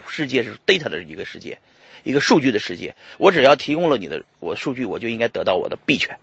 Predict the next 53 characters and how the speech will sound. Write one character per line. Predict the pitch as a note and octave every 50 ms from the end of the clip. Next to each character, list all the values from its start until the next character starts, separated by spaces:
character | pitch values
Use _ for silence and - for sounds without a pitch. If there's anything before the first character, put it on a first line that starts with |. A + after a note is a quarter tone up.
| _ _ _ _ _ _ _ _ _ _ _ _ _ _ _ _ _ -
币 | D4+ C#4 A3 C#3 F2+ E2+
权 | - - - F2 -
在 | - F#2 -
出 | - - - -
现， | - - - - _ _ _ _ _ _ _ _ _ _ _ _ _ _ _ _ _ _ _ _
币 | - B3+ C4 F#3+ C#3 A#2+
权 | - A#2 A#2 A#2
一 | A2+
旦 | A2 B2+ A2
出 | F#2 - G#2+
现 | G#2 B2 G#2 - -
以 |
后， | - - - -
世 | - - B2 A#2
界 | A#2 G2+
经 | - - B2 B2
济 | A2+ A#2
的 | F2 D#2+
格 | - - - F2+
局 | - E2 F#2
就 | G2
会 | - G#2+ G#2
发 | - A2+ B2
生 | A2+
变 | - - - - -
化， | - - - - - - - - - - - -
也 | - A#2+
就 | B2+ E3+ E3
是 | C#3 D3
无 | C3 A#2 C3 F#3
数 | A3 - E3+
的 | A#2+ -
公 | - D#3 D3+
司 | C3 - D3
都 | D#3 D#3
在 | C#3+ B2
发 | - - D3 -
币 | - C4 B3+
了。 | - - - _ _ _ _ _ _ - - - - - - -
无 | - C#3+ F#3+
数 | G#3 D4 C#4
的 | A3
公 | E3 F#3 G3+ G#3+ G#3
司 | G3+
发 | G3+ G3 G3+ G#3
币， | G3 F#3
就 | D3+ E3+ D#3+
无 | C3 B2 D3+
数 | E3+ G#3
的 | F#3+ C3+
类 | A#2+ C3+ D3+ C3+
似 | C3 C#3
于， | C#3 D3+ E3 -